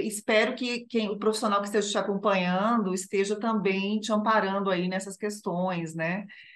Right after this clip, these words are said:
Então, é assim, a reposição, e assim, a gente sabe que na reposição hormonal, por exemplo, na minha alçada aí da menopausa, né,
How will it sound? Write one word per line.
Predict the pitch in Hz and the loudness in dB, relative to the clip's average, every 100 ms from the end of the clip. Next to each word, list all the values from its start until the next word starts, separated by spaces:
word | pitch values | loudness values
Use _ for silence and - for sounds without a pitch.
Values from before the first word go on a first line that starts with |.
| - _ | -20 _
Então, | 202 214 233 220 208 | 0 2 2 2 2
é | 226 170 | 2 2
assim, | 220 220 202 | -2 -2 -2
a | |
reposição, | 233 233 240 233 - 247 | -2 -2 -4 -2 -2 -2
e | 311 | -2
assim, | 339 190 | -4 0
a | 190 | 0
gente | 226 | -2
sabe | - 240 233 | -2 -2 -2
que | 247 | -4
na | |
reposição | 240 233 220 208 226 226 | -2 -2 -2 -2 -2 0
hormonal, | 208 190 196 208 | 0 2 0 0
por | 214 | 0
exemplo, | 196 190 196 | 0 -2 -4
na | 185 185 | -2 -2
minha | 190 196 180 170 170 _ _ _ | -2 -2 -2 -2 -6 _ _ _
alçada | - 175 180 185 185 | 0 0 0 0 0
aí | 170 | 2
da | 175 175 | 2 2
menopausa, | 180 190 180 175 170 190 202 190 180 170 165 151 151 - - _ | 0 -2 0 2 6 6 6 4 2 -4 -6 -6 -8 -14 -20 _
né, | 185 220 269 | 0 2 0